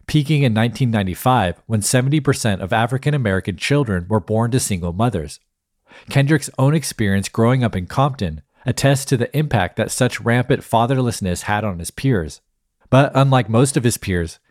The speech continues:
Kendrick himself grew up with a father. When asked by the Rolling Stone how having a father made a difference in his life, Kendrick responded, quote,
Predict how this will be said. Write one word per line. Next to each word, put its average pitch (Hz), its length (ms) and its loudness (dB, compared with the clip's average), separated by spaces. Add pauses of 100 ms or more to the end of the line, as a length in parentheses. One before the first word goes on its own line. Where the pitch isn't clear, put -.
Kendrick 131 320 2
himself 135 480 2
grew 104 240 2
up 90 140 -2
with 95 120 -2
a 92 60 -2
father. 92 500 0 (600)
When 117 160 2
asked 131 280 0
by 123 120 4
the 107 80 0
Rolling 101 260 2
Stone 120 460 2
how 120 260 2
having 120 300 0
a 95 60 -2
father 127 420 0
made 98 160 0
a 95 80 0
difference 127 440 0
in 92 80 -4
his 85 140 -6
life, 107 400 0 (300)
Kendrick 135 340 0
responded, 104 640 0
quote, 85 380 -2